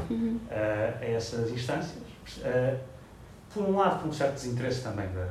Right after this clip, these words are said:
Speaker 2: da parte do, dos historiadores nessas matérias, na matéria da, da pedagogia, por o-, da pedagogia a esses níveis.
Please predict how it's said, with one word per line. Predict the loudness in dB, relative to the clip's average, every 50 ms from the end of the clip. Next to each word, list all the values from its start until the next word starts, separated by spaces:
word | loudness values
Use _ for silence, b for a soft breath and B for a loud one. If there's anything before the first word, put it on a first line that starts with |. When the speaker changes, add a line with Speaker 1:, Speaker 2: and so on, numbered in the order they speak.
| -4 -4
Speaker 2:
da | -4 -4
parte | -2 -2 -2 -4 -6 -8
do, | -8 -8 -8 -6
dos | -8 -8
historiadores | -8 -10 -10 -6 -4 -4 -2 0 2 2 0 0 -2 -6 -6 -6 -4 0
nessas | 2 2 2 2 2 0
matérias, | -2 -2 -2 0 0 2 2 2
na | 0 0
matéria | 0 0 0 0 -2 0 0
da, | -2 -2 -2 -2 -2 -2 -2 -2 -4 -4 -6 -8 B B B B B B B -16 -12 -10 -6
da | -4 -2 -2 -2 -2
pedagogia, | -2 -4 -4 -4 -2 -2 -2 -2 -2 -2 -2 -2 -2 -4 -6 -6 -2
por | -2 0
o-, | 0 0 -2 -2 -4 -4
da | -4 -4
pedagogia | -2 -2 -2 -2 0 2 4 4
a | 4 4
esses | 2 2 0 -2
níveis. | -2 -2 -2 -4